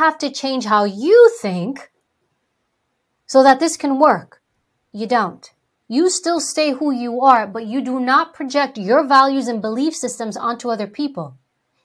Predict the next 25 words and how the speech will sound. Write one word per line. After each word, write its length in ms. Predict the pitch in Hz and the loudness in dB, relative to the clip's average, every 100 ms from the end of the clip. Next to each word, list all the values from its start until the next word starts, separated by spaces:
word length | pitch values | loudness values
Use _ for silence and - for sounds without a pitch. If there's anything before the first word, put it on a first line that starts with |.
| _ | _
It 220 | 226 214 | -12 -8
creates 240 | - 254 247 | -2 -2 -2
conflict. 640 | 320 330 277 180 175 - _ _ _ _ _ _ _ _ | -2 -2 -4 -12 -16 -20 _ _ _ _ _ _ _ _
But 140 | 247 | 0
it's, 240 | 254 254 - - | 0 -2 -14 -14
at 80 | 262 | -6
the 120 | 294 | -4
end, 120 | 302 | -2
it's, 180 | 269 262 | -4 -6
what 160 | 277 | -2
am 120 | 339 330 | 0 0
I 60 | |
looking 280 | 285 285 302 | -2 -4 -6
to 120 | 311 | -6
achieve? 440 | 285 - 214 226 - _ _ _ _ _ _ - | -8 -6 -6 -6 -10 _ _ _ _ _ _ -6
And 100 | 247 | 0
how 140 | 320 | 0
do 140 | 339 | 2
I 200 | 302 - 277 | -2 -2 -4
understand 460 | 269 - 302 330 | -4 -6 -4 -2
this 140 | 294 - | -4 -4
person? 460 | 208 180 190 170 _ _ - | -4 -4 -6 -14 _ _ -12
To 60 | 269 | -6
lead 440 | 254 254 311 359 | -4 0 2 2
a, 260 | - - - | 0 -4 -10